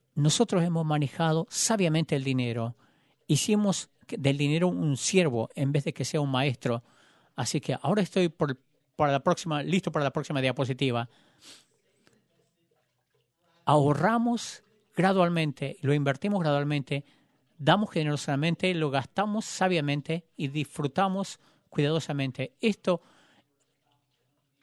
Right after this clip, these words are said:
enfrasca, digamos, toda el, la idea. Y lo vamos a poner esto dentro de un minuto. Yo creo que esta es una de las razones por las que Jesús nos enseña del tema de dinero y las ma-,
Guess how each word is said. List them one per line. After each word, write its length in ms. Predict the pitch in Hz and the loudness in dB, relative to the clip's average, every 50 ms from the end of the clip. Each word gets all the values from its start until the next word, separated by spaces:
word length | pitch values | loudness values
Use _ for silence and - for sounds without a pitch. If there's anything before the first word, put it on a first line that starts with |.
| _ _ _ _ _ _ _ _ _ _ _ _ _ | _ _ _ _ _ _ _ _ _ _ _ _ _
enfrasca, 600 | 170 151 147 - - 254 254 190 - - - 160 | -2 0 0 0 2 2 2 2 0 -2 -2 -2
digamos, 380 | 135 135 135 147 151 143 135 - | -2 0 -2 -2 -2 -4 -4 -4
toda 260 | - 180 165 156 147 | -2 0 2 2 0
el, 260 | 143 139 147 147 143 | -2 -4 -6 -6 -4
la 120 | 139 127 131 | -2 -2 0
idea. 460 | 131 139 165 156 135 120 120 117 - _ _ _ _ _ _ _ _ _ _ _ _ _ _ _ _ _ _ _ _ _ _ _ _ _ _ _ _ _ _ _ _ _ _ _ _ _ _ _ _ | 0 0 0 0 0 0 -2 -4 -8 _ _ _ _ _ _ _ _ _ _ _ _ _ _ _ _ _ _ _ _ _ _ _ _ _ _ _ _ _ _ _ _ _ _ _ _ _ _ _ _
Y 80 | - 143 | -2 0
lo 100 | 151 156 | 2 2
vamos 240 | 175 180 165 - 165 | 2 0 -2 -2 -6
a 60 | 160 | -8
poner 260 | - - 147 139 139 147 | -6 -6 -4 -2 -2 -2
esto 160 | 131 - - | -2 -2 -2
dentro 240 | 156 151 143 - 165 | -4 -4 -2 -4 -4
de 20 | 147 | -2
un 60 | 143 | -2
minuto. 420 | 139 139 143 131 - 139 123 123 - _ _ _ - | -2 -2 -2 -4 -4 -8 -12 -14 -16 _ _ _ -8
Yo 180 | - - 190 | -2 0 0
creo 160 | 180 226 247 | 2 2 0
que 300 | - - 180 - - _ _ _ _ _ _ _ _ _ _ _ _ _ _ _ _ | 0 -2 -4 -4 -6 _ _ _ _ _ _ _ _ _ _ _ _ _ _ _ _
esta 260 | - 190 180 - - | -2 -2 0 0 -2
es 140 | 180 - - - | -4 -4 -4 -4
una 160 | - 226 247 220 | -2 0 0 2
de 80 | 202 | 2
las 180 | 196 170 160 156 | 0 0 -2 -2
razones 460 | 151 143 139 - - 196 180 165 117 | -2 -4 -4 -4 -4 -2 -2 -2 -2
por 140 | - 175 151 | -2 -2 -4
las 80 | 143 | -2
que 120 | - 165 135 | -4 -6 -6
Jesús 400 | - - 139 - - - 247 160 | -6 -6 -6 -6 -6 -4 -4 -4
nos 180 | 143 139 123 | -2 -2 -4
enseña 460 | 131 123 - - 208 196 180 151 139 - - - - _ _ - | -4 -4 -4 -4 -4 -2 -2 -2 -4 -6 -8 -16 -20 _ _ -2
del 200 | 156 135 131 - | -2 -2 -2 -2
tema 260 | - 202 226 208 180 | -2 -2 0 0 0
de 60 | 156 | 0
dinero 460 | 135 127 131 143 165 165 156 160 170 - - - _ _ _ _ _ _ _ _ _ _ _ | 0 0 -2 -2 0 0 0 -2 -4 -4 -10 -20 _ _ _ _ _ _ _ _ _ _ _
y 160 | 160 147 147 | 0 0 2
las 180 | 143 143 131 165 | 2 0 0 0
ma-, 220 | 165 143 139 - | -2 -2 -2 -2